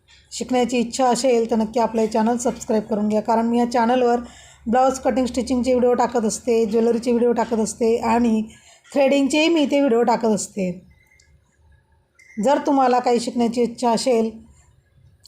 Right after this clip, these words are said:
तर नक्की आपलं चॅनल सबस्क्राईब करून घ्या. या चॅनलवर मी म्हणजे भरपूर काही इथे शिकण्यासारखं टाकत असते, जेणेकरून तुम्हाला याचा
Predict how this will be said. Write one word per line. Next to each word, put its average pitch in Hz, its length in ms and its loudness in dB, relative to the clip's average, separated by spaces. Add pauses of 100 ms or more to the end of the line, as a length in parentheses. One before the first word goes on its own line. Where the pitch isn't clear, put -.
(120)
तर 254 60 0
नक्की 226 300 0
आपलं 214 200 0
चॅनल 233 260 0
सबस्क्राईब 254 460 -2
करून 214 240 0
घ्या. 220 100 2
या 220 160 0
चॅनलवर 233 460 2
मी 240 220 2 (1000)
म्हणजे 247 220 2
भरपूर 269 380 2
काही 285 240 2
इथे 269 280 2
शिकण्यासारखं 254 580 -2
टाकत 240 360 0
असते, 240 340 0 (560)
जेणेकरून 233 460 0
तुम्हाला 233 280 0
याचा 226 200 0